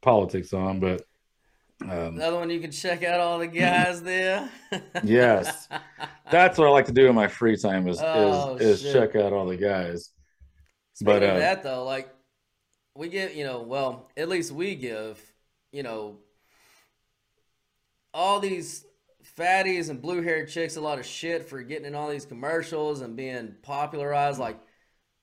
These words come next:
Speaker 2: big is beautiful and all this crap. Like, when the fuck did it become okay for a dude to show his fat fucking rolls and shit? Like, when, when was that? When did that become acceptable?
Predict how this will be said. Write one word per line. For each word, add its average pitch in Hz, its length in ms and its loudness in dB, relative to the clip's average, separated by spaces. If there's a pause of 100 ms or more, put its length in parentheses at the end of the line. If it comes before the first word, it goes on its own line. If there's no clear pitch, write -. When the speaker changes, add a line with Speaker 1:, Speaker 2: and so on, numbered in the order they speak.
(160)
Speaker 2:
big 170 260 -2
is 143 140 -8
beautiful 160 480 -6
and 151 80 -4
all 151 160 -2
this 147 160 -8
crap. 156 300 -6
Like, 151 180 -8 (300)
when 339 280 -4
the 403 100 -2 (200)
fuck 208 360 -4 (760)
did 190 140 -4
it 202 160 -4
become 190 580 -6
okay 185 480 -4
for 180 200 -8
a 156 100 -4
dude 151 760 -8 (800)
to 156 80 -16
show 196 320 -4
his 185 120 -8
fat 175 600 -4
fucking 170 340 -6
rolls 156 420 -2
and 135 100 -12
shit? 151 60 -8
Like, 147 160 -6 (640)
when, 254 380 -4
when 440 260 -2
was 330 200 -4
that? 302 220 -6
When 415 100 -2
did 427 140 0
that 370 200 4
become 302 280 -4
acceptable? 135 540 -4